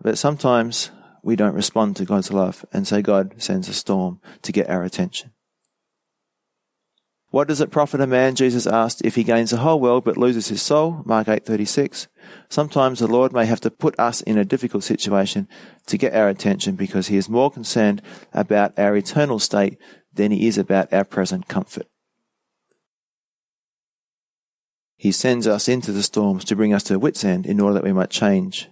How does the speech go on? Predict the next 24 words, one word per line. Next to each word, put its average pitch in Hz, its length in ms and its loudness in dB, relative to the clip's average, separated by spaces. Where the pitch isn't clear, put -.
or 90 180 0
call 107 300 2
upon 92 260 -2
him 90 100 -2
and 90 80 -4
change 92 280 -2
direction. - 540 -4
Another 139 360 2
example, 131 460 2
he 139 120 2
sends 131 260 2
storms 135 520 0
to 123 120 -2
give 117 160 2
us 110 240 0
necessary 110 460 0
correction. 117 640 -4
So 101 240 0
that 98 180 2
our 101 280 0
example 123 440 2
here 131 200 2
is 101 140 0
Jonah. 123 420 2